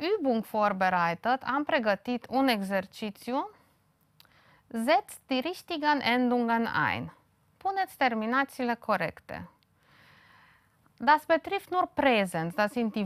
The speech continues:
Verben in Präsens. Asta, uh, se referă numai la prezent. Verbele la prezent trebuie să capete terminația corectă. Să ne uităm un pic pe exercițiu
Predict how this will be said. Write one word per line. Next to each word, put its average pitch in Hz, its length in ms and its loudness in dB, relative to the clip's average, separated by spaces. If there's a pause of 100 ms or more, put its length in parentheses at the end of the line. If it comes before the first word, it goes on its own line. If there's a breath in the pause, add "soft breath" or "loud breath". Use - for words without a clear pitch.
Verben 294 480 2
in 262 200 -2
Präsens. 170 640 -2 (120)
Asta, 262 600 2
uh, 226 880 -6
se - 140 -6
referă 262 400 0
numai 269 300 2
la 202 120 4
prezent. 190 640 -2
Verbele 220 680 0
la 202 220 0
prezent 196 560 -4
trebuie 330 380 0
să 302 340 2
capete 277 460 4
terminația 240 720 0
corectă. - 600 2 (380 soft breath)
Să - 140 -2 (100)
ne 403 60 0 (100)
uităm 392 260 2 (120)
un 370 60 0
pic 302 200 -2
pe 220 160 -2
exercițiu 202 1000 -4